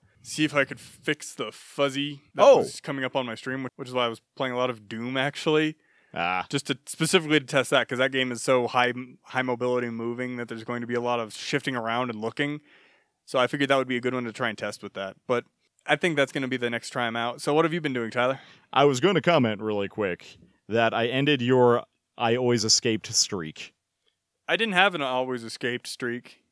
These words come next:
Speaker 2: I th-, I could have sworn the last time we recorded, you're like, "I've never not escaped,"
Speaker 1: No one's
Speaker 2: and
Speaker 1: ever gotten away from me.
Speaker 2: Yeah, I thought you also claimed that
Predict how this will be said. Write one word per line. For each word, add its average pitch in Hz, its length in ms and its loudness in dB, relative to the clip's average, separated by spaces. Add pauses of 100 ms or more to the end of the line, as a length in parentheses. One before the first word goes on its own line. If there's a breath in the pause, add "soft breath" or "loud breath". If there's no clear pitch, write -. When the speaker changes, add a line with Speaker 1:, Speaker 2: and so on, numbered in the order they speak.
(120)
Speaker 2:
I 139 160 2
th-, 185 360 -2
I 330 120 4
could 415 260 2
have 359 80 8
sworn 226 340 6
the 139 80 4
last 190 220 6
time 190 140 6
we 160 40 8
recorded, 147 380 6
you're 135 80 6
like, 135 200 6
"I've 160 280 6
never 131 480 6
not 117 300 4
escaped," 131 300 6
Speaker 1:
No 240 60 4
one's 269 180 6
Speaker 2:
and 208 140 2
Speaker 1:
ever 190 220 4
gotten 175 300 4
away 143 380 2
from 123 380 -4
me. 98 200 -12 (520)
Speaker 2:
Yeah, 127 280 6
I 131 60 6
thought 160 160 6
you 143 120 6
also 135 340 6
claimed 120 400 0
that - 40 -2